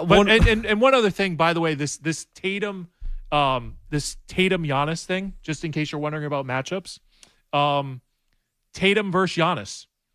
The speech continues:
Speaker 2: ten points, three of five shooting, drew shooting fouls, zero turnovers against Giannis, who is this great defensive player, and he's great, but Tatum can do more than Giannis. Tatum for M V P, my M V P.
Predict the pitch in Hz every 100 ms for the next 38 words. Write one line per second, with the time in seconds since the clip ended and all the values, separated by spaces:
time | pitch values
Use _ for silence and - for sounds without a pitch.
0 | _ _ 185 202 185 185 180 - 170 175
1 | 170 165 147 - 139 135 123 - _ -
2 | 170 160 185 185 170 160 147 117 135 214
3 | 240 240 233 - 214 214 190 147 127 101
4 | - _ _ _ 156 165 156 - 165 139
5 | 113 151 139 131 - 151 151 139 - _
6 | _ - - 151 147 151 143 - 156 160
7 | 175 _ 208 226 - 170 - _ 156 175
8 | _ _ _ - 220 214 196 190 175 165
9 | 165 156 151 139 139 180 - _ _ _
10 | - 165 160 151 147 139 120 120 101 95
11 | 123 143 135 107 107 -